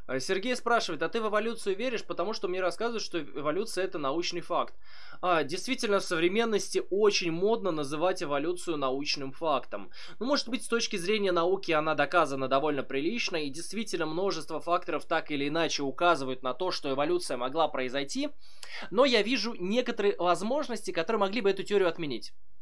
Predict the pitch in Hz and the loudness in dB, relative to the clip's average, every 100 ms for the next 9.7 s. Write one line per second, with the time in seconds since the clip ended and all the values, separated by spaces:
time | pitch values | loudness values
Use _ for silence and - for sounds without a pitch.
0 | - - - - - 143 139 190 175 170 | -6 -6 -6 -8 -4 0 2 2 0 2
1 | 220 226 202 - 180 214 208 - 165 175 | 2 2 0 2 2 2 0 2 0 4
2 | 185 185 185 208 196 147 135 - 196 170 | 6 6 6 2 2 2 0 0 4 4
3 | 139 147 139 170 160 135 131 - 151 220 | 6 4 2 2 0 0 -4 0 0 0
4 | 277 - 160 120 131 - 202 208 175 143 | -2 -2 -4 -2 -2 0 0 2 2 2
5 | 131 131 151 214 202 175 165 139 180 175 | 0 0 -2 -2 2 2 2 4 4 4
6 | 156 - 143 135 135 139 135 196 - - | 2 0 0 0 0 0 2 2 2 0
7 | 160 151 - 131 156 - - - - - | 0 0 0 -4 -4 -4 -6 -8 -8 -8
8 | - - - - - - - - - - | -8 -8 -8 -8 -8 -8 -8 -8 -8 -8
9 | - - 135 127 117 110 | -8 -6 -6 -6 -8 -8